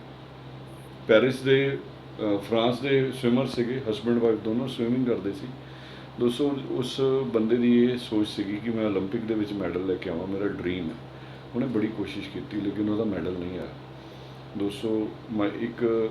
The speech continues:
올림픽 ਦੇ ਵਿੱਚ ਉਹਨੂੰ ਮਾਈਕਲ ਫਿਲਿਪਸ ਦੇ ਨਾਲ ਵੀ, ਅ, ਕੰਪੀਟੀਸ਼ਨ 'ਚ ਪਾਰਟੀਸਪੇਟ ਕਰਨ ਦਾ ਮੌਕਾ ਮਿਲਿਆ, ਲੇਕਿਨ ਫਿਲਿਪਸ 올림픽, 올림픽ਸ ਦਾ ਬਾਦਸ਼ਾਹ ਹੈ, ਉਹਨੇ ਸਭ ਤੋਂ ਜ਼ਿਆਦਾ ਗੋਲਡ ਮੈਡਲ ਜਿੱਤੇ ਹੋਏ ਆ, ਤੁਹਾਨੂੰ ਪਤਾ ਹੀ ਹੈ,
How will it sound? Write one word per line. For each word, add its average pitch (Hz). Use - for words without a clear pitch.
올림픽 107
ਦੇ 120
ਵਿੱਚ 107
ਉਹਨੂੰ 110
ਮਾਈਕਲ 107
ਫਿਲਿਪਸ 98
ਦੇ 104
ਨਾਲ 92
ਵੀ, 95
ਅ, -
ਕੰਪੀਟੀਸ਼ਨ 107
'ਚ 107
ਪਾਰਟੀਸਪੇਟ 104
ਕਰਨ 101
ਦਾ 107
ਮੌਕਾ 98
ਮਿਲਿਆ, 92
ਲੇਕਿਨ 95
ਫਿਲਿਪਸ 131
올림픽, 113
올림픽ਸ 123
ਦਾ -
ਬਾਦਸ਼ਾਹ 95
ਹੈ, 95
ਉਹਨੇ 120
ਸਭ 120
ਤੋਂ 147
ਜ਼ਿਆਦਾ 113
ਗੋਲਡ 101
ਮੈਡਲ 101
ਜਿੱਤੇ 98
ਹੋਏ 98
ਆ, 95
ਤੁਹਾਨੂੰ 95
ਪਤਾ 101
ਹੀ 95
ਹੈ, 95